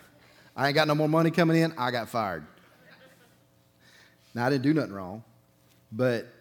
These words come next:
they were, it was, it was just a, I don't have time to get into politics and the economy at the time and the presidential, and I don't have time for all that. Yeah, I don't want me to get political right now. But, um, her first reaction in her mind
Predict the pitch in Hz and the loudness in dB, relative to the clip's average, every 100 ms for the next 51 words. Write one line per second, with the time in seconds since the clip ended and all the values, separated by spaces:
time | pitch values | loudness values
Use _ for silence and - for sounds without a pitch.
0 | - 127 123 117 104 117 101 - 110 104 | -12 -6 -4 -4 -4 -6 -8 -12 -12 -10
1 | 110 - - 95 - 95 101 104 101 107 | -12 -12 -12 -14 -14 -14 -12 -10 -8 -10
2 | 107 113 110 107 139 143 - 147 - 123 | -8 -8 -8 -6 -6 -6 -6 -8 -8 -10
3 | 113 107 120 120 120 113 - 113 110 101 | -10 -10 -10 -8 -10 -12 -12 -10 -12 -12
4 | 110 101 110 107 110 104 98 92 87 82 | -12 -12 -14 -14 -14 -12 -12 -12 -14 -14
5 | 80 71 71 78 - _ - - - - | -16 -16 -16 -16 -18 _ -20 -20 -20 -20
6 | _ - 107 120 139 143 135 131 127 123 | _ -8 -4 -2 0 0 -2 -6 -6 -6
7 | 110 87 87 76 73 69 65 _ _ _ | -6 -8 -10 -10 -12 -16 -18 _ _ _
8 | _ - 107 135 127 113 - - _ _ | _ -18 -2 0 0 -4 -12 -20 _ _
9 | _ _ 127 123 113 98 85 - - - | _ _ -4 -2 -2 -6 -12 -20 -20 -20
10 | _ _ _ _ _ _ _ _ _ _ | _ _ _ _ _ _ _ _ _ _
11 | _ _ _ _ - - 160 160 143 - | _ _ _ _ -6 0 2 2 0 -6
12 | - 185 214 208 - 165 160 156 139 - | 0 2 2 -2 -8 -4 -2 -2 -4 -8
13 | 131 110 117 127 139 151 151 110 82 - | -8 -6 -6 -4 -4 -2 -2 -4 -8 -16